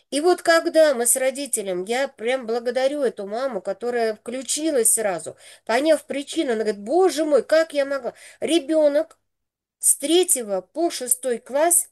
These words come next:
школу не посещал или посещал фрагментарно.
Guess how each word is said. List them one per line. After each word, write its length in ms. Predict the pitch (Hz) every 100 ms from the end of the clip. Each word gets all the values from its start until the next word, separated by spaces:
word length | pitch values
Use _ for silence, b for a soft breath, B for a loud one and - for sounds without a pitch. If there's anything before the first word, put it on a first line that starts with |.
| _
школу 720 | - - - 330 339 277 180 -
не 380 | 214 254 262
посещал 840 | 254 226 220 220 208 - 196 160 - _ _ _ _ _ -
или 220 | 294 294
посещал 640 | - 262 - 240 - 311 330
фрагментарно. 960 | 240 226 226 226 226 226 202 175 143